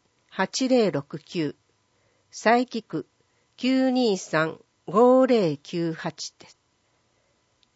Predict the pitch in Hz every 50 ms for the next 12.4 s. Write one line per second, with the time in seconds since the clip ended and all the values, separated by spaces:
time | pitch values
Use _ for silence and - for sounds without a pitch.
0 | _ _ _ _ _ 180 156 262 294 294 269 - - 220 214 202 180 165 156 139
1 | _ - - 226 285 311 - - - 277 277 277 269 254 277 262 269 - 233 214
2 | 208 196 180 175 - - - - 233 247 254 240 233 233 233 226 226 214 196 185
3 | 180 175 165 156 151 151 160 _ _ _ _ _ _ _ - 175 190 185 214 214
4 | 202 202 196 - - _ _ _ _ _ _ - 175 190 240 247 - - - -
5 | 214 214 208 - - 175 175 165 160 160 - 131 - - - - _ _ _ _
6 | _ _ _ _ _ _ _ _ _ _ - 190 - - 285 247 277 269 - 277
7 | 269 262 277 277 269 262 240 226 208 185 180 180 180 180 180 185 185 - - 190
8 | 175 165 156 - _ - - 220 254 262 254 - 254 233 247 254 - - 240 220
9 | 226 226 226 220 175 147 - - - - - 151 147 147 - - - 151 131 135
10 | 120 113 147 - - - _ _ _ _ _ _ _ _ _ _ _ _ _ _
11 | _ _ _ _ _ _ _ _ _ _ - - 302 311 - - 320 311 294 -
12 | - 214 208 190 175 170 170 190